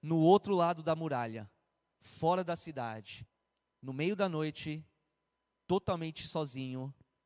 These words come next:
tentando entender, e agora? E agora?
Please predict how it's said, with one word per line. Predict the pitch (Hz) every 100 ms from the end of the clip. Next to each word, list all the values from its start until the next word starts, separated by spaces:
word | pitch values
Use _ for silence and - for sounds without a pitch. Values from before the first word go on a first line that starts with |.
| _ _ _ _ _ _ _ _
tentando | 139 139 175 190
entender, | 180 170 151 135 139 139 - _ _ _ _ _
e | 143
agora? | 139 117 104 98 - _ _ _ _ _ _ _ _ _ _ _ _ _ _ _ _ _ _ _ _ -
E | 139
agora? | 131 117 107 101